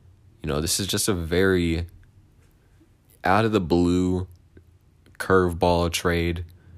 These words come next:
for the Pacers. You know, it's, it's a curveball that they got involved. But hey, I, uh, I like this deal for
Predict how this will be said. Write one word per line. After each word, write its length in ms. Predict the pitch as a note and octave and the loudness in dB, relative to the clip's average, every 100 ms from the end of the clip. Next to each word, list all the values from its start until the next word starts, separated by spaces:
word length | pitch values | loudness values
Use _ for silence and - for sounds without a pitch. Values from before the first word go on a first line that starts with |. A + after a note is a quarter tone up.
| - - | -20 -12
for 220 | - D2+ | -2 -2
the 80 | - | -2
Pacers. 720 | F2+ F2+ - F2+ F2+ F2 - | -2 -2 0 -2 -2 -4 -8
You 100 | - | -8
know, 160 | D2+ C#2+ | -6 -6
it's, 340 | C#2+ - - - - - | -6 -8 -10 -16 -20 -14
it's 120 | - - | -8 -6
a 60 | |
curveball 460 | - G2 F2+ F2 E2+ | 0 4 4 4 2
that 180 | E2 E2 | 0 -2
they 120 | E2+ | 0
got 240 | F2 D#2+ | 0 0
involved. 580 | D2+ D2+ D#2+ D2 E2+ - - _ _ _ _ _ _ - _ - - - - - _ - _ _ - - _ _ - _ _ _ _ _ - - - _ _ | -2 -2 -2 -2 -6 -14 -20 _ _ _ _ _ _ -20 _ -20 -20 -20 -20 -20 _ -20 _ _ -20 -20 _ _ -20 _ _ _ _ _ -20 -20 -20 _ _
But 200 | E2+ D#2+ | 0 0
hey, 300 | F2 D#2 - _ _ _ _ _ _ - | 0 -2 -4 _ _ _ _ _ _ -4
I, 360 | D#2+ F2 F2+ | -2 0 0
uh, 280 | F2+ F2 E2+ - | 0 0 -2 -2
I 60 | |
like 260 | F2 F2+ E2 | 0 0 -2
this 160 | E2+ - | -6 -2
deal 400 | F2+ F2 F2+ F2 - | 0 2 0 -6 -16
for 580 | - - E2 D#2 D#2+ | -12 -4 -2 0 -2